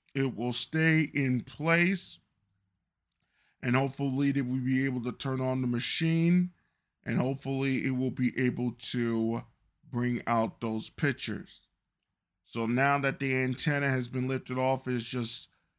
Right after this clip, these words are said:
hurtling towards L two, and hopefully it will make it there. In other news concerning space, we have found an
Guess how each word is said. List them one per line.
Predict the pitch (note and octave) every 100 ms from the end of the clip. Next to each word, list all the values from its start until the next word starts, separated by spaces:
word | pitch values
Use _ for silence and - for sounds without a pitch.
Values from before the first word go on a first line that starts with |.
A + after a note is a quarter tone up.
| _
hurtling | - D3+ D3+ D3 C#3+ C#3
towards | - D3+ D3+ C#3+ B2+ -
L | C3+ C#3 C3 -
two, | - D#3 C#3 C3 -
and | A#2+ B2+
hopefully | B2+ B2 B2 B2 B2 -
it | B2+
will | A2 A2+
make | A2+ A2 A2
it | A2 -
there. | A#2 A2+ A2 - - _ _ _ _ _ _ _ _ _
In | B2 A#2+
other | C3+ C#3 C#3 C#3 -
news | B2+ C#3 C#3 C3+
concerning | - C3 A#2 - C#3 C3+ B2
space, | - C#3 C#3 C3 -
we | G#2+ C3 C3+
have | C#3+ B2+ A#2+ _
found | C#3+ C#3+ C#3+ C#3+ C#3 _
an | A#2+ A#2+